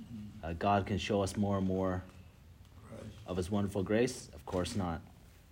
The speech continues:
Speaker 1: Since we have died to sin," okay, we've died to sin, how can we continue to live in it? Or have you forgotten that when you were joined with Christ Jesus in baptism,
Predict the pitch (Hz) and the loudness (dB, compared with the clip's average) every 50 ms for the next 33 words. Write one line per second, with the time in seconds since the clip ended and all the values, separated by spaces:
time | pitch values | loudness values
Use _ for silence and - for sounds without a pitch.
0 | - - - - 98 95 - - 107 104 98 92 85 104 104 113 117 - 117 101 | -20 -16 -6 -4 -4 -4 0 2 4 4 4 4 4 4 6 6 4 4 2 -4
1 | - - 110 95 87 85 90 - - - - - - - - - - - - - | 0 0 0 2 2 0 -2 -4 -8 -14 -20 -20 -20 -20 -20 -20 -20 -18 -10 -6
2 | 87 90 101 208 - - - - 85 80 87 87 87 80 80 - - 85 80 82 | -6 -6 -6 -8 -12 -16 -12 -12 -8 -6 -4 -4 -4 -4 -6 -8 -8 -8 -6 -8
3 | 87 - - - - - - - - - - - - - - - - - - - | -8 -10 -14 -20 -20 -20 -20 -20 -20 -20 -20 -20 -20 -20 -20 -20 -20 -20 -20 -20
4 | - - - 120 110 - 120 107 104 101 - 92 85 - - 95 98 95 92 90 | -16 -2 0 0 2 4 6 6 6 4 2 -2 -4 -4 -2 0 0 0 0 2
5 | 95 104 104 98 90 80 80 80 - - - - - - - - - - 92 92 | 2 2 2 2 0 -2 -2 -4 -8 -14 -20 -20 -20 -20 -20 -20 -12 -6 -4 0
6 | 98 98 92 104 101 92 - 101 87 - 95 95 90 71 82 85 85 85 - - | 0 2 2 2 2 2 0 -2 0 0 0 0 0 0 -2 -4 -6 -6 -10 -14
7 | - - - - - - - - - 87 82 92 98 98 95 95 92 90 87 - | -20 -20 -20 -20 -20 -20 -20 -10 -6 -4 -2 0 0 0 2 2 4 2 2 2
8 | 107 107 110 117 113 110 104 104 - - - 110 104 101 - - 110 104 95 85 | 4 4 4 4 4 2 2 0 -2 0 2 2 2 2 0 -2 0 0 0 0
9 | 85 82 82 87 85 87 90 90 107 117 131 127 - 92 85 80 87 82 87 104 | -2 -4 -4 -4 -4 -4 0 0 2 0 0 0 -2 -2 -2 -2 -2 -2 -2 -4